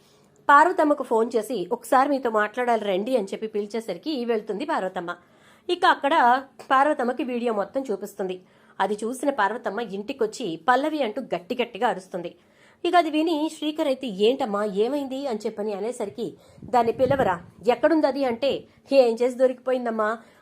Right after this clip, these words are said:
అంటూ ఉండగానే పల్లవి వస్తుంది. "ఆపు శ్రీకర్,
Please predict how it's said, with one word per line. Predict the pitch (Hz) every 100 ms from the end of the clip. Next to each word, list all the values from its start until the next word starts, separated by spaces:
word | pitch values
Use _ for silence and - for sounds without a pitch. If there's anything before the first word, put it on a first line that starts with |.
| _
అంటూ | 254 254 285
ఉండగానే | 254 254 247 277 226 226
పల్లవి | 196 202 247
వస్తుంది. | 208 - 220 208 - _ _ 220
"ఆపు | 254 294
శ్రీకర్, | 311 220 196